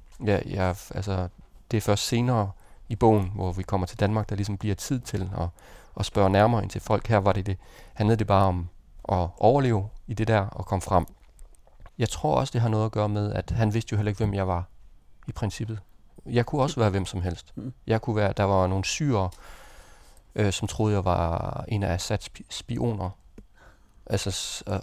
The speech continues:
Speaker 1: fordi det der, det, det sted, det land, de kommer fra, der har de den oplevelse, at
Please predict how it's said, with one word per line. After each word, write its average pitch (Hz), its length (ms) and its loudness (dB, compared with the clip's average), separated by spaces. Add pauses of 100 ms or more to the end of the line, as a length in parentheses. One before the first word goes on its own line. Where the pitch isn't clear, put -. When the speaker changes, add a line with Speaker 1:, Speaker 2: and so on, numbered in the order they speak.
Speaker 1:
fordi 110 220 -2
det 117 160 2
der, 107 180 4
det, 107 440 0
det 113 100 0
sted, 117 260 2
det 117 140 -2
land, 110 160 2
de 127 100 -6
kommer 101 280 0
fra, 98 260 -4 (600)
der 120 60 2
har 110 140 4
de 107 100 -2
den 113 180 0
oplevelse, 104 500 0
at - 440 -8